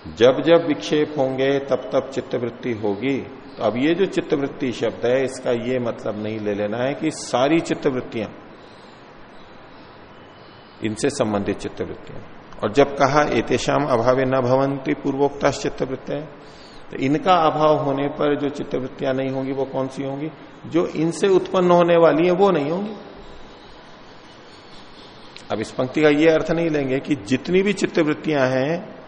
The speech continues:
वो कोई भी नहीं होगी। जब इनका अभाव हो जाएगा तो कोई चित्तवृत्ति ही नहीं होगी उस व्यक्ति में। ये व्यवहार से विपरीत अर्थ हो जाएगा, प्रत्यक्ष विरुद्ध हो जाएगा, ऐसा कोई योगी नहीं मिलेगा, ना हुआ ना होगा, कभी हो ही नहीं सकता ऐसा।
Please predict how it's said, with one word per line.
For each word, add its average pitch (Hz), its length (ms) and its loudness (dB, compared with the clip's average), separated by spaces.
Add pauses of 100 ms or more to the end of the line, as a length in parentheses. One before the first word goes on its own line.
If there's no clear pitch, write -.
(300)
वो 127 200 6
कोई 156 260 6
भी 156 120 6
नहीं 143 180 2
होगी। 90 260 0 (340)
जब 110 160 0
इनका 135 260 0
अभाव 139 260 6
हो 139 80 6
जाएगा 139 280 2
तो 147 120 -2
कोई 156 120 0
चित्तवृत्ति 180 500 -2
ही 185 100 2
नहीं 180 180 2
होगी 120 220 0
उस 107 160 -4
व्यक्ति - 280 -12
में। - 120 -14 (840)
ये 131 160 2
व्यवहार 117 540 0
से 147 220 -2
विपरीत 143 480 -2
अर्थ - 240 -4
हो - 40 -8
जाएगा, - 360 -12 (240)
प्रत्यक्ष 143 440 -2
विरुद्ध 139 300 2 (220)
हो 107 120 -4
जाएगा, 101 320 2
ऐसा 147 240 4
कोई 175 280 6
योगी 151 260 4
नहीं 139 120 0
मिलेगा, 104 400 -4 (1040)
ना 110 80 4
हुआ 131 320 4
ना 160 120 2
होगा, 131 280 0 (500)
कभी 120 180 -2
हो 123 140 0
ही 147 80 0
नहीं 143 140 -2
सकता 117 380 -6
ऐसा। - 200 -12